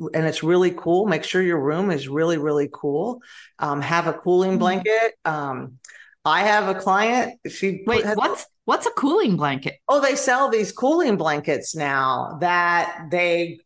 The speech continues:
Speaker 1: form to your body temperature, but they, um,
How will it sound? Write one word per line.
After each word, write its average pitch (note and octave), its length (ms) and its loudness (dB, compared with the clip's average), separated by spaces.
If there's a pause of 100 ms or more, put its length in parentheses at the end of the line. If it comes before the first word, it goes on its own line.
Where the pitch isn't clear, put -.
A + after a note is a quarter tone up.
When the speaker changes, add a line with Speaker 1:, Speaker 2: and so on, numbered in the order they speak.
Speaker 1:
form A3 360 0
to A3+ 140 -6
your F3+ 200 -2
body E3 360 0
temperature, A#3 540 -6
but F#3+ 220 -2
they, E3+ 320 -2
um, C#3+ 560 -6